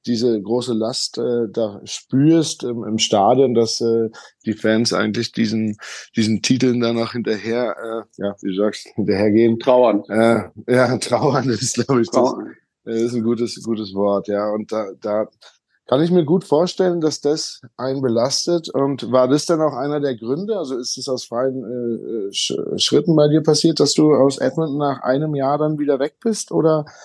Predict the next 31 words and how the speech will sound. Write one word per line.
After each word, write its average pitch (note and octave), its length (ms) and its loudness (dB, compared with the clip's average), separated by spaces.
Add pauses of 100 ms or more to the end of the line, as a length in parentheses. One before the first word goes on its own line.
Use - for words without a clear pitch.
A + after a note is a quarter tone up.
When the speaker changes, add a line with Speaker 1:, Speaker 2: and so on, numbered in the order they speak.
(200)
Speaker 1:
äh, C3+ 320 2 (420)
hat B2 180 -4
sich B2 160 -4
das B2 240 2
einfach A#2 300 0
wieder A2+ 180 2
durch G#2+ 140 0
einen G#2+ 180 -6
Trade G#2 260 0
ergeben? F2+ 440 -6 (840)
Speaker 2:
Das A2+ 200 2
hat B2 160 4
sich B2+ 160 -2
einfach A#2+ 300 -2
wieder A2+ 500 2
im A2+ 140 -2
Sommer A2+ 360 0
durch A2 240 -2
einen G#2 140 -2
Trade G#2+ 300 -2
ergeben. F#2 400 -6
Also F2+ 320 -6 (440)
ich A2+ 200 -2
hatte G#2+ 420 2 (220)
einen, G#2 720 0 (240)
ja, A#2+ 180 2
in G#2+ 140 2
Edmonton A#2+ 420 2
einen G#2+ 220 2
Dreijahresvertrag C3 800 2
unterschrieben. C#3 580 -2